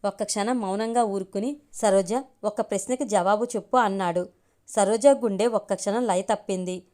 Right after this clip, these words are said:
అతను అడగబోయేది తనకి తెలిసిందే అన్నట్టు ఊపిరి బిగబట్టి దడదడలాడుతున్న గుండెతో ఎదురు చూసింది. "సరోజ, గీత గురించి నీ అభిప్రాయం ఏమిటి? ఆమెని వివాహమాడాలన్న నా నిర్ణయం సరైందేనంటావా?" సరోజ వంక చూస్తూ అడిగాడు.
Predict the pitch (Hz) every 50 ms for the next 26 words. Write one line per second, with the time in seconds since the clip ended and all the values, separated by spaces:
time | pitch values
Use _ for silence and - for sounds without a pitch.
0 | _ _ _ _ _ - 208 - 247 226 202 175 190 196 247 240 254 269 254 240
1 | 208 190 233 262 262 - 202 202 202 254 - - 208 180 180 180 - 233 214 202
2 | 196 202 208 196 190 190 190 185 185 - - 233 285 285 - _ _ _ _ _
3 | - 214 214 - 277 269 196 190 180 208 220 233 208 - - - 240 277 - _
4 | _ _ _ _ 180 190 190 202 208 254 262 269 254 226 220 208 208 - 220 214
5 | 220 202 175 190 190 185 214 214 262 262 226 196 185 196 214 220 - 208 190 -
6 | - 185 180 175 180 180 - _ _ _ _ _ _ _ - 220 208 190 196 175
7 | 196 220 262 294 - _ _ _ _ _ _ 175 208 247 247 - 294 247 269 247
8 | 226 208 - - 269 247 240 - 170 202 208 - 233 226 233 233 226 220 208 202
9 | 196 - 202 196 196 196 _ _ _ _ - - 214 226 226 220 214 247 247 214
10 | 202 185 220 226 233 233 247 247 240 233 226 226 220 220 214 214 214 208 208 190
11 | 185 185 180 175 185 202 214 208 240 269 - _ _ _ _ _ _ - - 226
12 | 202 202 220 240 247 247 254 254 254 220 190 185 185 180 170 170 190 240 269 -
13 | _ _ _ _ _ _ - - 208 196 220 226 262 269 254 247 220 214 240 240
14 | - 214 202 - - - 240 175 185 185 180 196 185 180 180 180